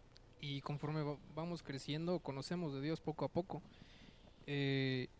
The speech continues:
yo creo que tenemos que renovar esa parte de la mente y aprender poco a poco,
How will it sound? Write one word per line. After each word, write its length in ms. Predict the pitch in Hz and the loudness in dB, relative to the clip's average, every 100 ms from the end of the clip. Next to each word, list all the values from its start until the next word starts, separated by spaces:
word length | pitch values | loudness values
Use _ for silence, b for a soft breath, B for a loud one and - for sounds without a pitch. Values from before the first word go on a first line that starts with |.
| - 147 | -16 4
yo 120 | 165 | 6
creo 240 | 165 185 170 | 10 10 10
que 160 | 190 | 4
tenemos 360 | - 160 170 170 | 2 0 0 2
que 140 | 185 | 4
renovar 560 | 170 160 139 135 156 156 | 4 4 4 4 6 6
esa 260 | 143 143 | 4 0
parte 400 | 135 - 147 - 147 | 0 2 0 2 0
de 140 | 135 | 0
la 140 | 127 | -2
mente 400 | 131 151 147 156 | -2 -2 0 2
y 220 | 143 143 143 | 2 4 2
aprender 440 | 139 147 147 165 | 2 0 2 2
poco 260 | - 170 160 | 2 2 2
a 40 | |
poco, 540 | - 156 165 156 143 | 2 2 4 4 4